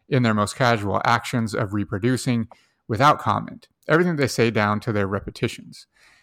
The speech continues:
And finally, by acting as if men were entirely defined by their daily automism, automatisms.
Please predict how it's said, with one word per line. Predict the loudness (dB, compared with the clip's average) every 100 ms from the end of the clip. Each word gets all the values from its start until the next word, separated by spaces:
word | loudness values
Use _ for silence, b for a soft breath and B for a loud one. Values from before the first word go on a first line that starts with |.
| b
And | -4 2
finally, | 4 4
by | 4 4
acting | 4 2 0 -2
as | 0
if | 0
men | 0 0
were | 2 0
entirely | 0 2 2 2 -2
defined | -4 2 2 4 2
by | 0
their | 2 0
daily | 0 0 0 -2 -2 2
automism, | 4 2 -4 -10 -18 _ 4
automatisms. | 6 6 2 -4 -8 -12 -20